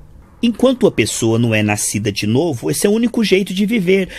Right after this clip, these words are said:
Viver por vista, por aquilo que você está vendo.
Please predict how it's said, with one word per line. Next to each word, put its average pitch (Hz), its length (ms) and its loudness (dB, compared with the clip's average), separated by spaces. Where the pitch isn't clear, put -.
Viver 135 340 4
por 220 200 -2
vista, 202 420 -2
por 131 220 0
aquilo 170 320 -2
que 208 100 -2
você 202 280 0
está 226 260 -2
vendo. 185 420 -2